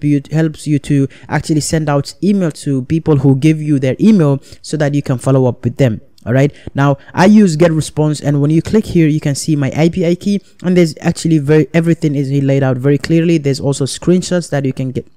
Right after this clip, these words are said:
get more information. All the steps are in here, very simple stuff. All right, once you are done with that, you're gonna come back in here into the, uh, edit page, and then you'll be able to,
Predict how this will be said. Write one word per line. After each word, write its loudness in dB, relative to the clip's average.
get -2
more -2
information. -2
All 4
the 0
steps -4
are -2
in 2
here, 0
very 0
simple -2
stuff. -4
All -2
right, 2
once 2
you 4
are 4
done 2
with 2
that, 0
you're 4
gonna 0
come 0
back 0
in 2
here 2
into 0
the, 4
uh, -2
edit 2
page, 4
and -2
then 0
you'll 2
be -2
able 2
to, -2